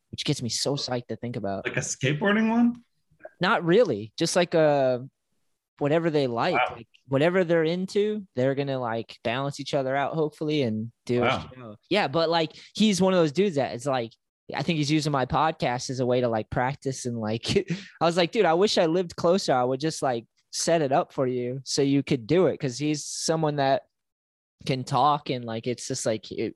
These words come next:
Speaker 1: character, you know? Like, imagine if, uh, Fred
Speaker 2: Yeah, I
Speaker 1: Gall,
Speaker 2: mean
Speaker 1: Fred Gall could have a podcast and do it, you know what I mean? The
Speaker 2: Yeah, he
Speaker 1: stories.
Speaker 2: could also go off the rails.
Speaker 1: <laughs>
Speaker 2: Ricky,
Speaker 1: Yeah.
Speaker 2: Ricky has the temper.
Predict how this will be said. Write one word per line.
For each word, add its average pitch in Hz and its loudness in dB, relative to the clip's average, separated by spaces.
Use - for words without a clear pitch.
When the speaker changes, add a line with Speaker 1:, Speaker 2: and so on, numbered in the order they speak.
Speaker 1:
character, 139 0
you 104 -4
know? 110 -6
Like, 156 2
imagine 170 0
if, 160 0
uh, 127 4
Fred 160 4
Speaker 2:
Yeah, 131 4
I 139 4
Speaker 1:
Gall, 139 2
Speaker 2:
mean 143 -6
Speaker 1:
Fred 151 0
Gall 139 2
could 123 -6
have 113 -6
a 110 -8
podcast 110 -4
and 113 -4
do 151 4
it, 127 0
you 127 -4
know 131 -2
what 131 0
I 127 -2
mean? 135 -2
The 139 0
Speaker 2:
Yeah, 120 0
he 120 2
Speaker 1:
stories. 139 0
Speaker 2:
could - -2
also 127 2
go 104 2
off 107 0
the 104 -6
rails. 104 -2
Speaker 1:
<laughs> - -14
Speaker 2:
Ricky, 208 -2
Speaker 1:
Yeah. 196 2
Speaker 2:
Ricky 117 -2
has 104 0
the 98 0
temper. 107 2